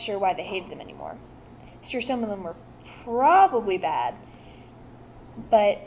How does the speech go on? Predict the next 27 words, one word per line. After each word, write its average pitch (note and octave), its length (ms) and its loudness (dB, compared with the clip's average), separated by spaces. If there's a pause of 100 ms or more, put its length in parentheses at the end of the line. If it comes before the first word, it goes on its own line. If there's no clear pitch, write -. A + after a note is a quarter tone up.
(120)
it, - 120 -12 (320)
people B3 200 -10
took A3+ 220 -8
it A3+ 60 0
out G3+ 180 2
on G3 220 -2
every G#3 300 0
single F#3+ 440 -10
one C#3+ 200 -8
of - 120 -20
them. - 120 -16 (500)
Sound A3+ 180 0
familiar? A#3 500 0
It's - 360 -2
sort C4+ 160 2
of B3 120 -2
like A3 220 0
how G#3+ 120 -4
the G#3 80 -10
Muslims G#3+ 340 -4
were G#3 80 -8
treated G3+ 240 -8
after G3+ 240 -4
nine F#3+ 200 -8
eleven. D#3+ 440 -10
Even A#3 240 -4
though A3+ 120 4